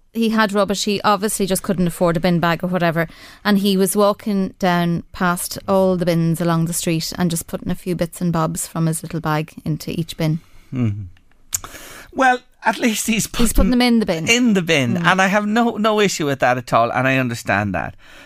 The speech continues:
Speaker 2: But the wanton dumping of rubbish, and, and again, it does come back to people who are paying, you know, people to take the rubbish away. They don't check out the bona fides or whatever.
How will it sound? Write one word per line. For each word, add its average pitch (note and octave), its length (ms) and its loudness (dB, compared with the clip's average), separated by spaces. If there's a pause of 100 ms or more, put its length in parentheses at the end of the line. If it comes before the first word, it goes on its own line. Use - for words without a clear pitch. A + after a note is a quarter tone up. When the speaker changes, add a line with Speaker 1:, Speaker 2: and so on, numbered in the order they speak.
(120)
Speaker 2:
But - 180 0
the E3 120 2
wanton E3+ 880 0 (360)
dumping D#3+ 640 0
of G#2+ 220 -2
rubbish, A2 720 -4 (220)
and, D#3 200 4
and G3 140 2
again, A3 320 0
it B3+ 160 -4
does C4+ 220 0
come B3 160 -4
back F#3+ 240 0
to E3 80 -8
people C#3+ 440 0 (300)
who A#3 420 0
are E3+ 440 2 (640)
paying, A3 580 0 (200)
you E3 160 2
know, C#3+ 280 2 (100)
people F3+ 300 0
to C#3 100 -4
take F#3 320 0
the E3 80 -4
rubbish D3+ 320 0
away. B2+ 420 2 (100)
They D3 200 2
don't G3 520 0 (100)
check D3+ 220 2
out C#3 200 2
the C3+ 100 0
bona A#2+ 300 -2
fides A2 420 -2
or G#2+ 40 -4
whatever. G2 420 0